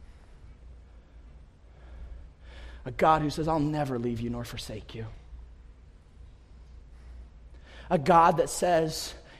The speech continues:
"You can do all things through Christ." It's not that the situations always change. Sometimes, sometimes God calms the storms in your life.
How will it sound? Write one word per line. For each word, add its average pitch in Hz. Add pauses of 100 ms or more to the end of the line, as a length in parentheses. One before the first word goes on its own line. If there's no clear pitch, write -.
"You 180
can 190
do 180
all 143
things 131
through 131
Christ." - (1700)
It's 214
not 233
that 269
the 214
situations 190
always 170
change. 147 (140)
Sometimes, 208 (140)
sometimes 190 (280)
God 170
calms 160
the 147
storms 117 (260)
in 143
your 127
life. 113